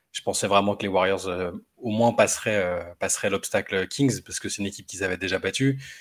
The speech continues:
Que les Kings étaient pas franchement flamboyants ces derniers temps. Et, pff, c'est, c'est extrêmement décevant. Il va y avoir des questions et des dossiers pendant l'intersaison qui vont être, euh,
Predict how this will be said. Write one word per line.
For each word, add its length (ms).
Que 80
les 80
Kings 260
étaient 160
pas 200
franchement 500
flamboyants 540
ces 100
derniers 300
temps. 180
Et, 400
pff, 320
c'est, 400
c'est 160
extrêmement 400
décevant. 400
Il 140
va 60
y 20
avoir 160
des 120
questions 460
et 100
des 120
dossiers 480
pendant 260
l'intersaison 500
qui 180
vont 120
être, 140
euh, 160